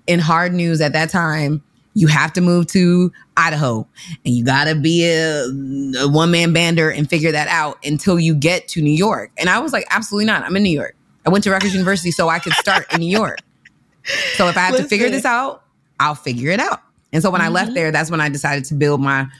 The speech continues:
Speaker 1: my money, get some money, 'cause also in journalism, they don't pay you nothing.
Speaker 2: Nope.
Speaker 1: In those
Speaker 2: Nope,
Speaker 1: first
Speaker 2: nope.
Speaker 1: few years, honey, they give you about
Speaker 2: Listen.
Speaker 1: seven dollars.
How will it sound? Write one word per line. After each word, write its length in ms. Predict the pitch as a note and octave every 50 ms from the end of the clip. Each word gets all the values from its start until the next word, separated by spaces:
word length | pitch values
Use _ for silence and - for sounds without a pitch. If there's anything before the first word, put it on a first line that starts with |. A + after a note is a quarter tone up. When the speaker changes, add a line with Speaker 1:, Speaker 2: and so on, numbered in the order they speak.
| _ -
Speaker 1:
my 140 | - D#3 D#3
money, 280 | D#3+ D#3+ D3+ D#3 D#3+ D3
get 160 | D3+ D#3 -
some 100 | E3+ D#3
money, 160 | D3+ D3 E3
'cause 140 | D#3+ D#3 - -
also 340 | C#3+ D#3 E3+ D#3+ - D#3
in 80 | D#3 D3+
journalism, 300 | D#3 D#3+ D#3+ D#3 D3 C#3
they 40 | D3+
don't 120 | D3 C#3 F3+
pay 80 | E3
you 160 | D3+ D#3 F#3
nothing. 400 | G3+ F#3+ E3 E3 - - D#3+ - - _ _ _ _ _ -
Speaker 2:
Nope. 320 | F3 E3 C#3+ D3+ F#3 - - -
Speaker 1:
In 60 | D#3
those 160 | D3 D3+ D#3+ D3
Speaker 2:
Nope, 80 | D#3+
Speaker 1:
first 160 | D#3+ D#3+ D#3
Speaker 2:
nope. 120 | E3 F#3+ G3
Speaker 1:
few 60 | G3 F#3+ F3
years, 140 | E3+ E3+ F#3
honey, 240 | F#3+ D#3 D3+ D#3 C#3
they 100 | C#3+ D3
give 160 | C#3+ D#3+ D#3
you 40 | D#3
about 140 | C3+ C#3 D3+
Speaker 2:
Listen. 100 | C3 -
Speaker 1:
seven 240 | D3 C#3 C#3+ E3 F3
dollars. 540 | G#3 - - - D#3+ A#2 - - - -